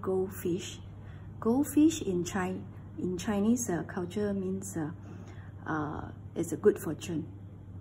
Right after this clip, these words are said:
right? So there's three. So one represent, uh, good health, good wealth, and happiness. So the wording on the fan means,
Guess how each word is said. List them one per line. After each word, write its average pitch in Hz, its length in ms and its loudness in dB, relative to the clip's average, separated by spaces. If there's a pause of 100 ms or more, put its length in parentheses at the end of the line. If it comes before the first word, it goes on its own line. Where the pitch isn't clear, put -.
(240)
right? 156 220 -4 (420)
So 185 160 -6
there's 151 200 -4
three. 226 340 -2 (420)
So 190 180 -4
one 185 320 -2
represent, 180 560 -4
uh, 156 240 -4 (180)
good 180 200 -2 (180)
health, 196 360 -4 (800)
good 202 320 2
wealth, 190 420 0 (560)
and 170 320 -6
happiness. - 640 4 (1000)
So 175 600 -4 (240)
the 196 120 4
wording 220 340 6
on 180 500 -2 (240)
the 165 120 -2
fan 208 500 0
means, 208 540 2